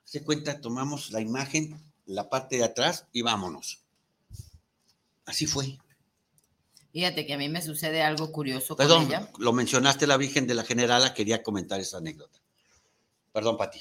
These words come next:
Speaker 1: Ahora.
Speaker 2: Sí, es la Generala.
Speaker 1: Gracias.
Speaker 2: Se le dio ese grado cuando había muchas inundaciones aquí en Guadalajara.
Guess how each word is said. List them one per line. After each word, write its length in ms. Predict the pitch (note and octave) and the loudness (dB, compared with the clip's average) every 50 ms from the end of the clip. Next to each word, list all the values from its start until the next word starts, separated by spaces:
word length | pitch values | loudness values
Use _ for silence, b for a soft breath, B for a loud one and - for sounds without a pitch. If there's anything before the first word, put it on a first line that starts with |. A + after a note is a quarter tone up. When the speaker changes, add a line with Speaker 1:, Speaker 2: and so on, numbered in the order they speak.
| - _ | -20 _
Speaker 1:
Ahora. 180 | - F#2 F2+ - - - - - - - | -12 -12 -12 -12 -16 -20 -18 -18 -18 -14
Speaker 2:
Sí, 160 | - D3+ F3+ E3 | -12 -10 -10 -8
es 80 | B2+ | -8
la 120 | B2 C#3+ - | -8 -10 -10
Generala. 400 | - A2+ G#2+ G#2+ G2+ F#2+ G2+ A2 G2 | -10 -10 -8 -8 -8 -8 -4 -2 -2
Speaker 1:
Gracias. 320 | F#2 - - - - - _ _ _ _ _ _ _ _ _ _ _ _ _ _ _ _ _ _ _ _ | -2 -2 -4 -8 -12 -18 _ _ _ _ _ _ _ _ _ _ _ _ _ _ _ _ _ _ _ _
Speaker 2:
Se 180 | - - D#3 D3+ | -8 -6 -2 0
le 120 | D#3 D3+ | 0 0
dio 120 | C#3+ D#3 E3 | 0 0 -2
ese 200 | D#3+ - F3+ D#3 | -2 -4 -4 -4
grado 380 | D#3+ E3 E3 E3 E3 F#3+ F#3 - | -2 -2 -2 -2 -2 -4 -6 -6
cuando 520 | E3 D#3+ D#3 D#3 C#3+ C#3 B2+ - - _ _ _ | -6 -6 -4 -4 -6 -6 -8 -10 -14 _ _ _
había 220 | C#3+ C#3+ D#3+ F3 | -10 -6 -6 -4
muchas 320 | F#3+ G3+ G3+ G#3+ G#3 - - | -4 -6 -6 -8 -8 -8 -6
inundaciones 680 | E3+ D#3 D3+ C#3+ C3 C3+ C#3+ - D#3+ D3+ D#3+ E3 E3 D#3 | -4 -4 -4 -4 -4 -6 -6 -6 -6 -4 -4 -6 -6 -10
aquí 180 | C#3+ - - | -12 -10 -8
en 100 | D3 D3+ | -8 -4
Guadalajara. 800 | C#3 D3+ D3 C#3 B2+ B2 B2+ B2+ - C#3 C#3 C3 A#2+ A#2 - | -4 -2 -2 -2 -4 -4 -6 -6 -6 -4 -4 -4 -4 -6 -8